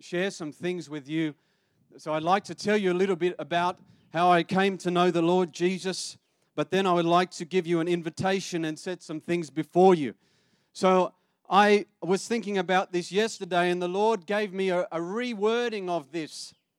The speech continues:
because many he-, hear this, and many would announce something like this.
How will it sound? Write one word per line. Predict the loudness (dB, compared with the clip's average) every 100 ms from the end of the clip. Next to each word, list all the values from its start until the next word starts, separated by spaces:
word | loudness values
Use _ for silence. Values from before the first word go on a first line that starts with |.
| _ _ -14
because | -10 -10
many | -4 -2 -2 -4
he-, | -6 -8
hear | -8 0 2
this, | 2 0 -2 -8
and | -8
many | -6 -4
would | -2 0
announce | 0 2 2 0
something | -2 -4 -4 -2
like | 0 0 0 -8
this. | -10 -10